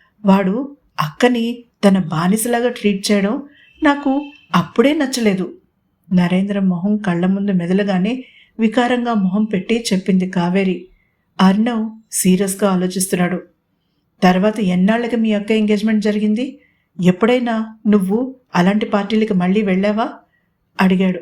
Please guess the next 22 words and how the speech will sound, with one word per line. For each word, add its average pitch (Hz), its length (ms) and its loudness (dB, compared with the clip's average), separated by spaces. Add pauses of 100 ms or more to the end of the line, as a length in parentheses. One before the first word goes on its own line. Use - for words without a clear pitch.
(120)
అర్ణవ్. 185 280 2 (480)
"ఆ, 220 380 2 (540)
ఆ 190 80 6
తర్వాత 202 480 -2 (440)
just 185 420 0
రెండు 285 220 0
వారాలలో 220 720 0 (300)
అక్కకి 226 460 2
వాడు 208 220 0
ప్రపోజ్ 190 560 -2
చేశాడు. 180 420 -2 (380)
అప్పటికే 262 800 -2
కిరీటికి 226 600 0
అక్కకి 208 420 -2
మధ్య 208 480 0 (120)
ఏదో 180 280 2
గొడవ 196 360 0
వచ్చింది. 214 580 -2 (440)
తనని 196 520 2
ఎవరూ 190 300 0
ప్రేమించలేరు 226 760 0
అనో, 240 400 -2